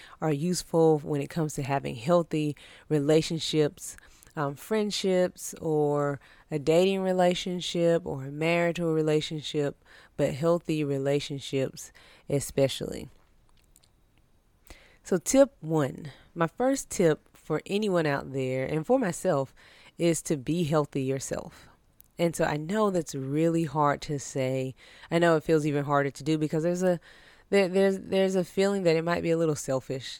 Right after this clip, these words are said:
to say, "Oh, I'm just gonna focus on me. I'm just gonna focus on, you know, my own personal health."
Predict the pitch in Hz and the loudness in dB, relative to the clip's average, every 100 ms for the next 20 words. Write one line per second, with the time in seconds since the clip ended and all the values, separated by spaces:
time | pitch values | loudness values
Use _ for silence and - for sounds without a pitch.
0 | _ 160 - 147 143 185 190 175 - 175 | _ -6 -2 2 2 2 0 -2 -2 -2
1 | 147 - 147 - 143 - _ - - - | -2 -4 -4 -2 -6 -8 _ -20 -20 -6
2 | 156 147 147 131 151 160 170 180 196 - | -2 0 0 -2 -2 -6 -6 -6 -6 -4
3 | 165 156 - 143 139 147 147 143 143 - | -6 -6 -4 -4 -4 -4 -4 -2 -4 -4
4 | 147 143 - 143 - 135 131 143 - | -6 -6 -6 -8 -6 -8 -8 -8 -10